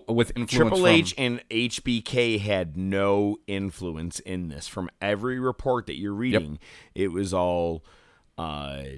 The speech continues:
Speaker 2: Vince, Bruce, and
Speaker 1: And
Speaker 2: John
Speaker 1: John
Speaker 2: Laurinaitis.
Speaker 1: Laurinaitis. Yep.
Speaker 2: You know what? You know, McMahon is old.
Speaker 1: <laughs>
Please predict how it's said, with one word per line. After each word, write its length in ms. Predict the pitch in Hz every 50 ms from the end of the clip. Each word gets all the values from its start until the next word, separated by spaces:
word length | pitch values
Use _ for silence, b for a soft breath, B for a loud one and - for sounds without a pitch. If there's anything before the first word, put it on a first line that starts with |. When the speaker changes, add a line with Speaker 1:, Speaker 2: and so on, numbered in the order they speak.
| 76 - _ _ _ _ _ _ _ _ _ _ _ -
Speaker 2:
Vince, 580 | 98 78 101 113 131 165 180 - - - - - _ _ _ -
Bruce, 640 | 87 87 120 139 143 151 170 170 - - - - - _ _ _ _
and 120 | - 92 92
Speaker 1:
And 80 | 90
Speaker 2:
John 260 | 92 107 104 104 104 98
Speaker 1:
John 80 | 98 98
Speaker 2:
Laurinaitis. 360 | 95 95 92 85 78 76 -
Speaker 1:
Laurinaitis. 20 |
Yep. 120 | 98 107 - - - - _ _ - - - - - -
Speaker 2:
You 100 | - 135 151
know 100 | 160 156
what? 280 | 160 160 190 208 - - - -
You 80 | - 147
know, 80 | 135 - b b b b _ - -
McMahon 360 | 143 - 175 277 339 370 349
is 100 | 262 175
old. 460 | 226 277 320 339 277 160 117 113 - -
Speaker 1:
<laughs> 60 | -